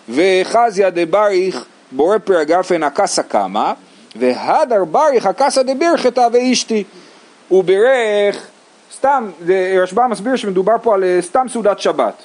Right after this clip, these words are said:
כן? סתם סעוד-, סעודת שבת, הוא הגיע, היה אצלו, עשה אצלו שבת, כן? והוא ראה שהוא מברך,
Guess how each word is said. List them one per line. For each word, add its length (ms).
כן? 220
סתם 240
סעוד-, 320
סעודת 320
שבת, 380
הוא 100
הגיע, 160
היה 180
אצלו, 320
עשה 200
אצלו 220
שבת, 340
כן? 240
והוא 200
ראה 400
שהוא 380
מברך, 560